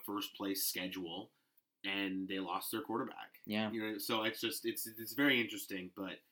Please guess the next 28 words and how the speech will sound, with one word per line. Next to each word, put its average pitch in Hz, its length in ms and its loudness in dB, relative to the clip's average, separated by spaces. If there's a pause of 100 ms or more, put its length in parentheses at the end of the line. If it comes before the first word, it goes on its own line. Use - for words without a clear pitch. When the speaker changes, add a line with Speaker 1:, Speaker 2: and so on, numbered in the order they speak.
(160)
Speaker 2:
So - 140 2
it 123 40 2
comes 180 200 8
with 185 100 6
the 175 60 6
Speaker 1:
You're 156 80 4
right. 185 80 12
Speaker 2:
territory, 180 600 10
Speaker 1:
Yeah. 196 160 2
Speaker 2:
but 131 100 6
when 127 120 6
you 127 80 0
win 139 100 6
the 147 60 8
Super 151 260 6
Bowl, 175 500 8
you 131 120 4
get 127 120 10
a 104 140 6
gigantic 123 680 6
target 104 360 8
put 95 120 2
on 123 80 6
Speaker 1:
Oh, 139 100 10
Speaker 2:
you. 131 60 8
Speaker 1:
without 131 260 6
a 120 40 4
doubt, 107 400 0